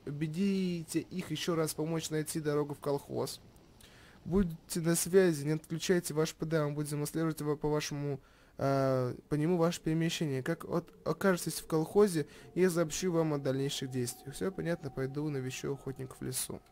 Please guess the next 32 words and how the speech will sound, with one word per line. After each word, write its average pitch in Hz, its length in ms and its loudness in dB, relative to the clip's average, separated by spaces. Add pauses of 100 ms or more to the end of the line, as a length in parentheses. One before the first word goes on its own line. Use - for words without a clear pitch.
(1500)
Ну 165 80 -4
что 131 220 -4
ж, 120 60 -4
все - 280 -2
ясно. 143 540 -2 (240)
Нужно 127 260 -8
идти 123 140 -8
к 127 80 -8
охотнику - 420 -12
в 135 40 -6
лесу 202 320 0
и 185 60 2
найти 156 360 -2
Нилу. 120 400 -4
Особо 180 320 -6
других 139 300 -10
так 127 300 -10
заданий 135 300 -2
нету, 165 320 -6
потому 123 240 -8
что - 160 -12
остальное 143 340 -6
будет 131 200 -6
как 127 160 -10
бы 127 80 -6
потихонечку 131 500 -8
информироваться. 135 960 -4 (1400)
Слава 143 400 0
богу, 143 640 0 (640)
вот 127 320 -4 (100)
не 131 120 -4
больно-то. 120 840 -2